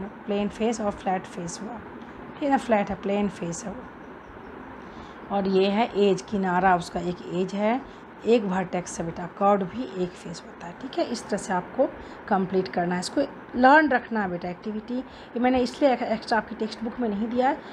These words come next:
दूसरे book से मैंने इसको लिया है। इसमें बहुत अच्छा से explain किया कॉर्नर्स को, faces को। ठीक है, now आपको activity seven इस तरह से fill करना है।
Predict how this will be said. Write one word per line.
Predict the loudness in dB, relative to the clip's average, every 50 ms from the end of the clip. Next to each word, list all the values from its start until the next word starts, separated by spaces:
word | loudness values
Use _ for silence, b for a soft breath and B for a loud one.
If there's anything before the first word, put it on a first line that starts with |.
| B B B -4
दूसरे | -4 2 4 4
book | 4 4 2
से | -2 -2 -2
मैंने | -2 -2 -2 -2
इसको | -4 -6 -6 -6 -4
लिया | -2 -2 -2
है। | -2
इसमें | -2 -2 -2 -2
बहुत | -2 -2 -2
अच्छा | -4 -6 -6 -2 -2 -2
से | -2 0 -2 -2
explain | -2 -4 -6 -4 -2 -2 0 0
किया | 0 -2
कॉर्नर्स | -2 0 0 2 2 2 2 0 -2 -4 -6 -12
को, | -14 -14 -12 -10 -10 -10 -10 -10 -14 B B B B B B -8
faces | -4 -4 -4 -2 -2 -4 -4 -4 -6
को। | -8 -8 -8 -8 -8 -8 -8
ठीक | -8 -8 -4 0
है, | 0 0 0 -2 -6 -14 B B B B B -8 -4
now | 0 2 4 4 4 4 2 2 0 -2 -4 -8 -16 -10 -4 -2
आपको | -2 0 0 2 0
activity | 2 2 0 -2 -4 -4 -4 -4 -4 -6 -6 -6
seven | -6 -4 -2 0 2 2 2 2
इस | 0 -2 -4 -8
तरह | -8 -8
से | -8 -6 -8 -10
fill | -8 -8 -6 -4 -2 -2 -2
करना | -4 -8 -10 -10 -10 -8 -8
है। | -8 -8 -10